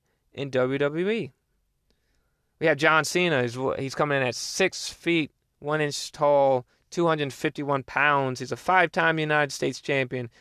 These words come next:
four-time tag team champion. He's a two thousand twelve Money in the Bank winner. He's a two-time Royal Rumble winner. He won in two thousand eight, two thousand thirteen.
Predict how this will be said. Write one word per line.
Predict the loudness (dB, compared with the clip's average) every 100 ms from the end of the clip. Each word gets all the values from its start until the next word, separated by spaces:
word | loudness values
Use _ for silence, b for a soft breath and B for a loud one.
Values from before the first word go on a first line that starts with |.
| b
four-time | 0 2 2 2 2 2 -2 b b
tag | -4 2 4 2
team | -2 -6 -6
champion. | -4 -2 -2 -2 -4
He's | -6 -8
a |
two | -10 -4 -2
thousand | 2 4 4 2 -4 -6
twelve | 2 4 4 2
Money | 0 0
in |
the | 0
Bank | 0 0 0
winner. | -2 0 0 -2 b b b b b
He's | -6
a |
two-time | -6 -2 -2 2 4 4 4
Royal | 4 4
Rumble | 2 2 2
winner. | 2 2 0
He | 0
won | 0
in | -2 -4
two | -6 2
thousand | 4 4 4 0
eight, | 0 -2
two | -2
thousand | 2 2 2 0
thirteen. | 0 0 -4 -6 -4 -4 -6